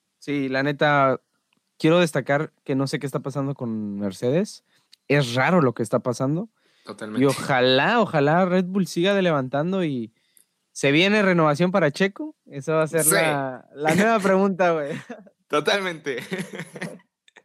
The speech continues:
Speaker 2: Yo creo que en carrera lo han visto bien, lo han visto estable. Entonces, hoy con esta victoria y se sigue, lle-, su-, si suma un punto, un podio más o dos, eh, al,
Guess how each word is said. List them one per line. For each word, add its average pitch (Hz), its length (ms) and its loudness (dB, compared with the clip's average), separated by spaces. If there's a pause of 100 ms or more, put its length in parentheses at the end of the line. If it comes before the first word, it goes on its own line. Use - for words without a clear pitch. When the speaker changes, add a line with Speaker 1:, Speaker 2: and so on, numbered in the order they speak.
(500)
Speaker 2:
Yo 170 120 2
creo 180 200 -2
que 160 200 4
en 127 100 -2
carrera 127 340 -4
lo 135 140 -2
han 139 120 -6
visto 131 300 -8
bien, 139 260 -8
lo 131 80 -4
han 127 120 -6
visto 127 220 -10
estable. 123 420 -8
Entonces, 110 640 -8 (260)
hoy 135 160 0
con 143 180 0
esta 139 200 -4
victoria 123 520 -4
y 107 200 -6
se 104 160 -8
sigue, 127 320 -2
lle-, 113 160 -2
su-, - 200 -8
si 117 160 -6
suma 147 240 -8
un 143 120 -8
punto, 139 280 -6
un 135 120 -10
podio 127 260 0
más 117 320 -2
o 104 80 -8
dos, 110 440 -4
eh, 98 420 -4 (180)
al, 101 500 -6